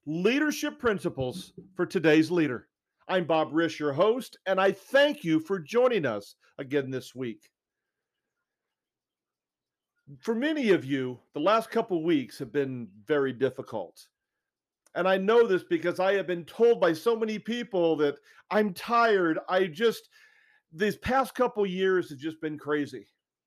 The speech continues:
I can relate. These past few weeks for me have been difficult, just for various reasons. Nothing out of the ordinary, just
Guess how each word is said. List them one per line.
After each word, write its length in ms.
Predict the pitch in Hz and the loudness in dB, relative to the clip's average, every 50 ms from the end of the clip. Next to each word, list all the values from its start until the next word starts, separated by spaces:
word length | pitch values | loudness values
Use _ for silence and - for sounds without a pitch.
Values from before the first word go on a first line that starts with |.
| _ _ _ _ _ _ _ _ _ _ _ _ _ - | _ _ _ _ _ _ _ _ _ _ _ _ _ -4
I 100 | 175 170 | -4 -4
can 160 | 170 165 156 | -2 -4 -4
relate. 500 | 147 139 131 131 120 104 98 - - - - _ _ _ _ _ _ _ _ _ _ _ _ _ _ _ _ - | -4 -4 -2 -2 -4 -4 -6 -10 -16 -20 -20 _ _ _ _ _ _ _ _ _ _ _ _ _ _ _ _ -8
These 160 | 170 160 - | -8 -8 -8
past 420 | - 185 226 233 254 240 - - | -4 -2 0 2 2 0 -2 -6
few 180 | - 220 226 220 | -6 -4 -4 -4
weeks 300 | 202 208 208 202 160 - | -4 -6 -6 -8 -10 -8
for 180 | - - 190 175 | -4 -2 -2 0
me 420 | 170 180 180 180 185 196 196 - _ _ | 0 2 0 0 0 -2 -6 -8 _ _
have 180 | - 226 262 214 | 0 0 2 2
been 140 | 185 160 147 | 0 0 0
difficult, 640 | 131 131 - - 120 - 117 107 - - - - _ _ | 0 -2 -2 -4 -10 -8 -8 -8 -8 -8 -14 -20 _ _
just 180 | - 302 311 - | -10 -10 -10 -8
for 140 | - 349 269 | -8 -6 -2
various 460 | 220 208 214 233 233 185 139 - - | 0 0 2 2 0 0 -4 -4 -6
reasons. 440 | 135 123 107 104 104 - - - - _ _ _ _ _ _ - | -10 -10 -10 -12 -14 -20 -20 -20 -20 _ _ _ _ _ _ -2
Nothing 300 | - 285 311 311 359 339 | 2 2 2 2 2 2
out 120 | 294 247 233 | 4 4 4
of 80 | 208 | 2
the 120 | 196 196 180 | 4 4 4
ordinary, 560 | 175 175 175 170 185 196 202 214 220 190 - _ - | 6 4 4 2 2 0 0 0 0 -2 -8 _ -4
just 400 | 208 254 262 262 262 - - | 0 2 2 2 0 -4 -6